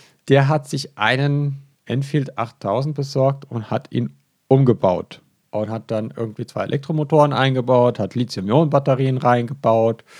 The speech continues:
Und, ähm, gibt sehr schöne Videos von, von diesem kleinen hässlichen Kasten, wo ein großer Mann <laughs> drin sitzt. <laughs> Ähm,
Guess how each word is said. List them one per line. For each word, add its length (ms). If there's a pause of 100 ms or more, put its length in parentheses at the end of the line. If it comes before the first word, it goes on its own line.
(640)
Und, 760
ähm, 520 (540)
gibt 200
sehr 180
schöne 320
Videos 340
von, 240
von 200
diesem 240
kleinen 300
hässlichen 440
Kasten, 720
wo 240
ein 200
großer 360
Mann 220
<laughs> 20
drin 120 (120)
sitzt. 800
<laughs> 1200 (680)
Ähm, 520